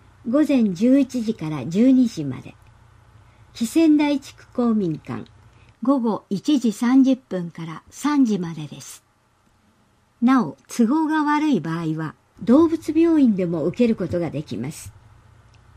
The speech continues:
狂犬病予防注射は、毎年一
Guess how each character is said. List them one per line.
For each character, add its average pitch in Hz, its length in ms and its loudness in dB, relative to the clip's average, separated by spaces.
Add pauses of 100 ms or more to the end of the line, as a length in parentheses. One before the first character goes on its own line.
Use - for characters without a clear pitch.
(460)
狂 302 240 4
犬 311 260 4
病 269 240 6
予 247 100 4
防 269 220 2
注 262 220 2
射 156 240 -4
は、 160 160 -8 (260)
毎 269 300 2
年 262 400 -2
一 - 140 -2